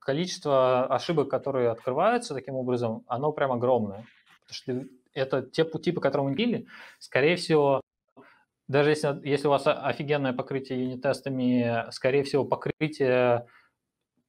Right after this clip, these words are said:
путей, каких-то исключений, ошибочного выполнения, оно, скорее всего, достаточно маленькое, потому что люди редко фокусируются на этом, если специально, как бы, не прикладывали огромных усилий для этого, потому что там много разных ошибок.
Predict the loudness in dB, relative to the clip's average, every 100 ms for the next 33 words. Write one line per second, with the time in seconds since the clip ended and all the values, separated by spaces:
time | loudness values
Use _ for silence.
0 | _ -6 0 2 4 2 0 -4 -4 -6
1 | -6 -6 -4 0 0 0 -2 0 0 0
2 | -2 -2 2 2 2 2 2 2 2 2
3 | 0 0 -2 0 0 0 0 -2 -4 -6
4 | -2 0 -2 -2 -2 2 2 0 -2 -6
5 | -6 -6 -4 -6 0 2 2 -2 -16 _
6 | -4 -2 -2 -4 -2 -2 -2 -6 -8 -12
7 | -12 -2 2 4 2 0 -2 -2 0 2
8 | 2 2 -4 -8 0 0 2 0 0 0
9 | -2 -10 -8 -4 -2 2 2 0 -8 -14
10 | -20 _ -18 -16 -8 -4 0 2 2 -2
11 | -6 -6 -4 -4 -8